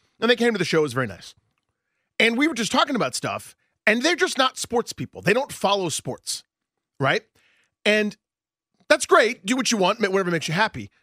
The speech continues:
But it occurs to me that they miss out on so many amazing things. Last night, for example, the Pittsburgh Penguins, who I hate so much, come in red hot, beyond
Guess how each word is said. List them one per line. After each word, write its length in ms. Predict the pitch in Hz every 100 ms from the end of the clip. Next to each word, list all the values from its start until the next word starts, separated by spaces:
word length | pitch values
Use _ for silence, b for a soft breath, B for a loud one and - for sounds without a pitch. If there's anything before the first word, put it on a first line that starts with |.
| _ _ _
But 100 | 233
it 100 | 247
occurs 380 | 247 - 370 -
to 100 | 165
me 180 | 113 - _ _ _ _ _ _
that 260 | 208 240 _ _ _ -
they 200 | 214 294
miss 280 | 294 294
out 380 | 269 302 226 - - _
on 140 | 202 208
so 260 | - 302
many 180 | 320 294
amazing 460 | 240 233 233 208 196
things. 420 | 202 135 - - _ _ _ _ 240
Last 200 | 311 320
night, 160 | 311
for 80 | 202
example, 400 | 127 113 - _ _ _ _ _
the 100 | 156
Pittsburgh 400 | 156 269 269 262
Penguins, 400 | 185 175 180 - -
who 80 | 123
I 60 |
hate 160 | 113 107
so 120 | 175
much, 280 | 135 - - _ _ _
come 160 | - 226
in 220 | 185 139
red 180 | 160 240
hot, 400 | 202 170 - - _ _ -
beyond 680 | 135 175 180 208 220 208